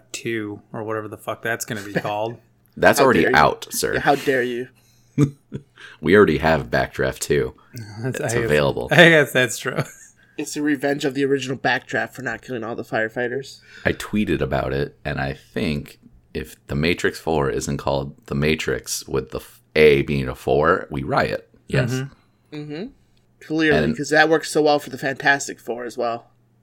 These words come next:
Speaker 3: I, no one cares about them. And I really, <laughs> really hope, my only hope for The Matrix Four is that the Wachowskis, one or both of them, depending who's involved, aren't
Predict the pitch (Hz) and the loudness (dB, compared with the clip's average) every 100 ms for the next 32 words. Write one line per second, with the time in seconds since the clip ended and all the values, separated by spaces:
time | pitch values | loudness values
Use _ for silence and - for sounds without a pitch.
0 | _ 69 73 71 71 - - - 85 73 | _ -4 -2 -2 -6 -18 -16 -6 -4 -4
1 | - 87 - - - - - - - - | -6 -12 -14 -16 -14 -12 -14 -14 -20 -12
2 | - 85 82 85 90 95 110 107 101 98 | -2 2 4 4 4 6 8 8 10 8
3 | 95 - 208 - - 196 _ - - _ | 6 2 -2 -2 -6 -8 _ -10 -10 _
4 | _ - - _ - 71 78 71 69 76 | _ -14 -14 _ -4 2 4 4 2 2
5 | 69 64 - - _ - 85 98 113 107 | 0 -2 -8 -20 _ -2 4 6 6 6
6 | 107 76 - 73 73 - 82 76 71 71 | 6 4 4 2 2 0 -2 0 -2 -4
7 | - 65 60 58 - 65 67 64 65 64 | -4 -6 -4 -6 -6 -4 -4 -2 -2 -2
8 | 64 - 69 67 - 67 - 67 65 - | -4 -2 -2 0 2 0 0 -6 -6 -6
9 | 69 71 71 71 67 65 62 64 62 60 | -2 0 0 0 -2 -2 -4 -6 -8 -8
10 | 65 67 65 64 67 69 65 62 64 - | -6 -6 -6 -8 -8 -8 -6 -8 -8 -12
11 | - 71 71 | -6 -2 -2